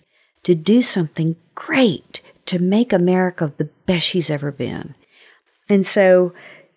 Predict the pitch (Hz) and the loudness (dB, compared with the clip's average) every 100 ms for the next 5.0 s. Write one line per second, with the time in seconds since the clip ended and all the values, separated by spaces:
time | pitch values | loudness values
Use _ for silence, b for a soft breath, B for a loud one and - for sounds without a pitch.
0 | _ 202 202 208 214 - 262 294 - 190 | _ 4 4 6 4 0 -2 -2 0 2
1 | 170 170 175 156 - 175 240 262 185 175 | 2 0 -2 -4 -4 -6 0 2 2 0
2 | - 160 180 - 277 240 175 202 208 277 | 0 -2 -4 -2 2 2 2 0 0 0
3 | - 262 294 - 208 196 190 170 190 196 | 0 -2 -2 -2 -4 0 0 2 2 4
4 | 254 247 302 349 277 311 415 165 - | 4 6 4 4 4 2 2 0 -2